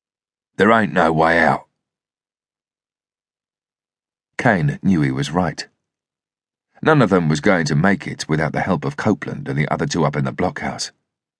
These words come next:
It would take at least two men to pull them out.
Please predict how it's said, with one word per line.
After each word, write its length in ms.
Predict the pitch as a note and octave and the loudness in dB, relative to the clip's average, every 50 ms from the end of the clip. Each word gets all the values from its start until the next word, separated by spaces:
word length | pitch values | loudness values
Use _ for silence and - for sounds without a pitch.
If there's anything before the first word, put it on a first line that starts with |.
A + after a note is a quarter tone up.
| _ _ _ _ _ _ _ _ _ _ _ _ _ _ _ - - - - | _ _ _ _ _ _ _ _ _ _ _ _ _ _ _ -20 -20 -4 0
It 80 | A#2+ | 2
would 140 | B2 B2 B2 | 2 2 4
take 240 | - C#3+ C3+ - - | 4 2 2 2 2
at 100 | G#2+ - | 0 2
least 380 | - B2 B2 A2+ - - - - | 4 4 4 2 0 -2 -6 0
two 220 | - B2 A2 G#2 | 2 2 4 4
men 240 | G#2 A2 A2 G#2 F#2+ | 4 4 2 2 0
to 100 | F#2 D#2 | -2 -4
pull 160 | D2 F2+ E2 | -2 -2 -2
them 160 | D2 E2 F2+ | 0 0 2
out. 240 | G2+ G2 F#2 - - | 0 0 0 -2 -6